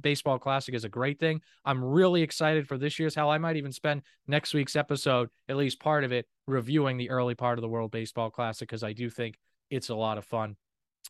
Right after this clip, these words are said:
and should be a great event and a great lead-in to the baseball season. Well, that does it for Coach Time today. I, I had to get that Lamar Jackson stuff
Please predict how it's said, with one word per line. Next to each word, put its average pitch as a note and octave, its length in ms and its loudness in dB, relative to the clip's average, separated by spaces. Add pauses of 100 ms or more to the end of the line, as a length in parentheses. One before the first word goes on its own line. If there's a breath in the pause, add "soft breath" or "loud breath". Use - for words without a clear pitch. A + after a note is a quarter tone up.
(120)
and B2 160 -2
should D3+ 280 0
be B2+ 180 0
a B2+ 60 -4
great C3 260 2
event C#3+ 260 2
and C3 100 -4
a A#2 40 -6
great C#3 300 0
lead-in D3 460 -2 (580)
to C#3+ 80 0
the A#2+ 80 0
baseball G#2 440 -2
season. F#2 380 -16 (1200)
Well, C#3 260 -2 (680)
that E3 180 0
does G3 200 0
it F3 100 -4
for C3+ 140 -4
Coach E3 340 -2
Time A#2 240 -2
today. G#2+ 360 -4
I, C#3 260 0
I - 20 2
had F3 280 2
to F3 80 0
get D3+ 200 0
that C#3+ 200 0
Lamar B2 300 2
Jackson B2 520 -2
stuff A2 360 -2